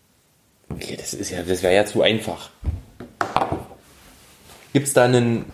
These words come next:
einen, der verfügbar ist?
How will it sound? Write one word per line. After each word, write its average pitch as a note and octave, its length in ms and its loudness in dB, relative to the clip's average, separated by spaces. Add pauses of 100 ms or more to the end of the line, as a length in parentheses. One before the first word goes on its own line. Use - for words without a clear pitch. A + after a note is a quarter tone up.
(440)
einen, A2+ 380 4 (520)
der A2 100 4
verfügbar - 540 2
ist? - 280 -6